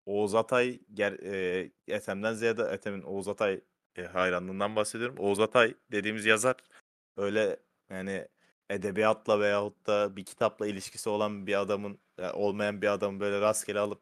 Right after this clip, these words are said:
okuyabileceği bir kitap yazmıyor o adam. Yani o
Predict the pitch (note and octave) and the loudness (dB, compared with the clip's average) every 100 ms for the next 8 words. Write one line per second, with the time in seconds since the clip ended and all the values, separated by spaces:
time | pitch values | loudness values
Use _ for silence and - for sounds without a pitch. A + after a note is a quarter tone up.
0 | _ G#2+ - G#2 F#2+ F#2+ G#2+ F#2+ - A2 | _ -12 -4 -2 -2 -2 -2 -4 -6 -6
1 | G2 _ _ G#2 G#2+ F#2 F2 D#2 D2+ E2+ | -6 _ _ -2 0 -2 -10 -12 -10 -6
2 | E2 E2+ D2 - F2 F2 F2 - - _ | -6 -8 -12 -10 -8 -8 -10 -14 -20 _
3 | - G2+ G2 | -4 -2 -2